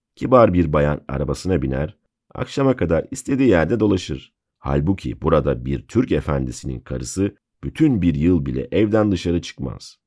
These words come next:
Lehistan'da papazlar kaynamış rakıyı ibadet bitinceye kadar soğusun diye mukaddes suyun bulunduğu kaba koyarlar. Bizde böyle şey olur mu? Bizde kibar bir hanım tütün içmeye sıkılır. Burada ise hep içer.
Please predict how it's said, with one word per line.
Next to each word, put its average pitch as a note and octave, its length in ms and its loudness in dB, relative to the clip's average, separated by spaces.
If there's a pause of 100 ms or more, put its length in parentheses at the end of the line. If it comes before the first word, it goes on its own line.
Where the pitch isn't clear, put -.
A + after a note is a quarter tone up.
(800)
Lehistan'da B2+ 760 2
papazlar D2 640 0
kaynamış D2 580 -2
rakıyı B1+ 420 -4
ibadet F2 560 2
bitinceye E2+ 540 0
kadar B1+ 380 -6
soğusun G#2+ 640 0
diye D2 280 -2
mukaddes - 580 -4
suyun F#2 440 0
bulunduğu F#2+ 400 2
kaba D#2 260 0
koyarlar. A#1+ 460 -6 (760)
Bizde B1+ 320 -6
böyle B1+ 260 -4
şey C#2 160 -8
olur D2 200 0
mu? C2+ 280 -6 (520)
Bizde C2+ 360 -2
kibar F#2+ 400 -2
bir B1 100 -6
hanım C2+ 400 -2 (100)
tütün - 240 -2
içmeye G#2 380 0
sıkılır. - 580 -6 (560)
Burada C2+ 300 0
ise - 320 -4 (120)
hep - 180 -2
içer. - 480 -10